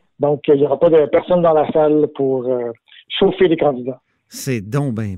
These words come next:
Speaker 2: plate, ça, des, des, des débats virtuels. J'en reviens pas.
Speaker 1: Euh, ça va, ça va être particulier, mais écoute, à moins que les choses changent, on peut pas vraiment,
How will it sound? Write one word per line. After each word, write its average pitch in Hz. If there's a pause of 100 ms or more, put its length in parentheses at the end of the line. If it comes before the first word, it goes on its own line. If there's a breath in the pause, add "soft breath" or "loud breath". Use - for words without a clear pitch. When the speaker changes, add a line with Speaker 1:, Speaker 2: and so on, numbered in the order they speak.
Speaker 2:
plate, 123
ça, -
des, 101
des, 98
des 104
débats 113
virtuels. 104
J'en 107
reviens 110
pas. 101 (100)
Speaker 1:
Euh, 143 (500)
ça 175
va, 185
ça 190
va 185
être 185
particulier, 175
mais 214
écoute, 180
à 160
moins 175
que 185
les 160
choses 160
changent, 190
on 135
peut 131
pas 160
vraiment, 143